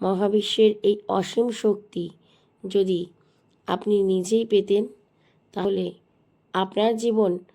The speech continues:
সম্পূর্ণ আপনাকে অনুভব করিয়ে দিত ঐশ্বরিক শক্তির অস্তিত্ব। ভালো কিছু অর্জনের জন্য মহাবিশ্ব আমাদের কঠিন চ্যালেঞ্জের মুখোমুখি এনে দেন। যদি আপনি চান নিজের জীবনেও পরিবর্তন,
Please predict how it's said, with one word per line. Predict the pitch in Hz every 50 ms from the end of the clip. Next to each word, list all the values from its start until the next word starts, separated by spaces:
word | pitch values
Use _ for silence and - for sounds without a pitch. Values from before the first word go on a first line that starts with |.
| _ _ _ _
সম্পূর্ণ | - - - 214 208 208 208 214 226 220 214 220
আপনাকে | 214 190 175 214 196 196 185 208 190
অনুভব | 180 175 175 185 175 196 208 208 - _
করিয়ে | - 180 175 190 202 202 196
দিত | 196 180 180 - 175 180 - - _ _ _ _ _ _ _ -
ঐশ্বরিক | 220 190 175 - - - 208 202 208 208 -
শক্তির | - - 190 185 - - - 233 220
অস্তিত্ব। | 220 185 - - - - 175 - - _ - 202 190 - _ _ _ _
ভালো | - 220 220 247
কিছু | 254 254 247 214 - 269
অর্জনের | 247 226 208 226 233 240 233 233 226
জন্য | 220 - 220 214 220 226 226 202 185 190 190 190 - - - - - _ -
মহাবিশ্ব | 185 202 208 190 220 220 208 226 214 - - - 226
আমাদের | 208 208 202 202 208 214 220 226 -
কঠিন | - 208 190 - - 233 233 247 262 - - - - _ _ _ -
চ্যালেঞ্জের | - 233 220 220 233 247 262 262 233 262 254 240
মুখোমুখি | 226 214 208 - 233 226 220 208 214 - - 262 - -
এনে | 202 214 208 196
দেন। | 190 180 175 160 160 - - _ _ _ _ - - - - _ -
যদি | 208 214 226 208 233 226 - -
আপনি | 208 196 202 - 254 262 226 190 175 185 - _ _ _ _ _ _ -
চান | - 240 220 214 214 196 185 175 175 180 _ _ _ -
নিজের | 196 202 202 196 220 220 202
জীবনেও | 196 208 208 202 214 220 226 226 220
পরিবর্তন, | 208 202 202 208 202 190 180 175 175 - - 175 175 175